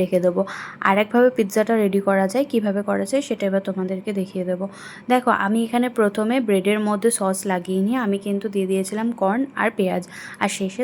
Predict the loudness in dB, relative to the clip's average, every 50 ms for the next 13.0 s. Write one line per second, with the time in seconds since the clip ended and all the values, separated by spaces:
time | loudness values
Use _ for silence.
0 | -2 0 -2 -2 -2 -4 -4 -2 -2 -2 -2 -4 -4 -4 -6 -6 -6 -12 -16 -18
1 | -18 -18 -18 -2 2 4 4 6 4 4 2 0 -2 -4 -6 -4 -4 0 2 2
2 | 4 2 2 2 0 0 0 0 0 0 -2 -4 -4 -6 -8 -12 -20 -20 -20 -20
3 | -18 -10 2 4 6 6 6 6 4 4 4 4 4 2 0 -2 -2 -2 -2 -2
4 | -2 -2 -2 0 0 0 2 2 2 2 4 2 2 0 0 -2 -4 -4 -4 -4
5 | -4 -4 -6 -10 -14 -18 -20 -20 -20 -20 -20 -14 -6 -2 0 0 0 2 2 2
6 | 2 4 2 0 2 0 0 0 2 0 0 -2 -2 -2 -2 0 2 2 2 0
7 | 2 2 2 4 4 2 2 0 -2 -2 -4 -2 -2 -2 -2 -2 -6 -8 -6 -4
8 | -2 -2 -2 -2 0 0 0 0 0 0 2 2 0 0 -2 -2 -2 -2 -2 -2
9 | -2 -2 -2 -2 -4 -2 0 0 0 0 0 -2 -6 -6 -12 -16 -16 -18 -18 -2
10 | 2 4 6 6 6 4 4 4 4 4 2 2 -2 -2 -2 -4 -2 -2 -4 -2
11 | 0 0 0 0 -2 -4 -8 -8 -4 -4 -4 -4 -4 -4 -2 -2 -2 0 0 0
12 | 0 0 0 0 -2 -4 -4 -6 -12 -20 -20 -20 -6 -4 -2 0 2 2 2 2